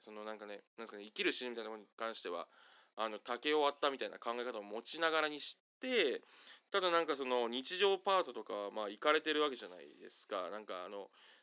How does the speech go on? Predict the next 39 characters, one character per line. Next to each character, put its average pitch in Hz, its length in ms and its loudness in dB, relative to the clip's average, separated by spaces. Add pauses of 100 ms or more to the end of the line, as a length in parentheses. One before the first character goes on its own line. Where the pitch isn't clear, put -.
(100)
ね、 127 100 0
姫 135 220 -6
野 113 100 -2
さ 104 160 -6
ん 104 140 -12
の 104 80 -14
ゲ 110 100 -4
ロ 107 100 0
を 98 60 -6 (100)
飲 117 100 -4
ん 123 40 -6
で 107 60 -16
た - 100 -10
り - 60 -14
す - 100 -12
る 104 60 -4
わ 104 60 -4
け 101 60 -10
で - 60 -16
す - 80 -16
よ 107 80 -14
ね。 110 180 -4
み 131 120 -10
た 147 120 2
い 123 60 0
な、 113 160 -4
そ 156 80 -6
う 160 40 -6
い 160 380 -10
う 151 60 -12
狂 - 220 -8
っ 240 40 -6 (160)
た 113 120 -2
考 110 140 -4 (200)
え 110 140 -4
方。 104 240 -10 (560)
俺、 117 360 4 (840)
あ 104 160 -8
の、 104 280 -10